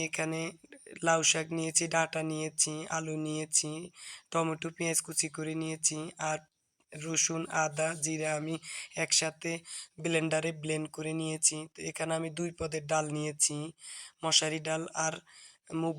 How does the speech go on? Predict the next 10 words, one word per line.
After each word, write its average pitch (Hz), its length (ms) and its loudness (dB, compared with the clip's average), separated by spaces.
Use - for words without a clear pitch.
ডাল, 151 220 4
আর 156 240 0
গুঁড়া 165 300 0
চাল 160 240 2
নিয়েছি, 156 380 0
চিনি 160 280 0
গুঁড়া 151 260 -2
চাল। 151 280 2
এখন 156 240 -4
সবগুলো 151 640 -4